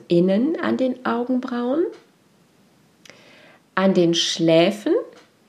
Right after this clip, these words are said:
also ganz außen an den Augen.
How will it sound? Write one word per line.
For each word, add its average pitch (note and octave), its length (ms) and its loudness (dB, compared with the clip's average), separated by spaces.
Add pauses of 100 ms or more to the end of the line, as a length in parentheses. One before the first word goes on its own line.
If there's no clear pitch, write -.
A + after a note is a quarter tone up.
(140)
also - 220 -18
ganz D#3+ 340 -10 (220)
außen G3 580 -2
an B3 140 2
den B3+ 240 0
Augen. B3+ 380 0